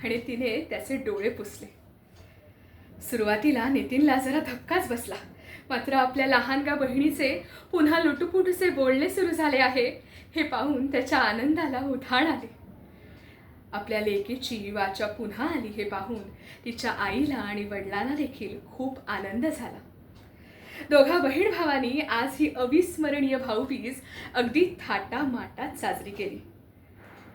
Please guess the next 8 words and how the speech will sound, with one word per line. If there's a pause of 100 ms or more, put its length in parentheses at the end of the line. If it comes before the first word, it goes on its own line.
(120)
नितीनच्या
आईच्या
मनातील
नितीनविषयी
असलेला
द्वेष,
क्रोध,
राग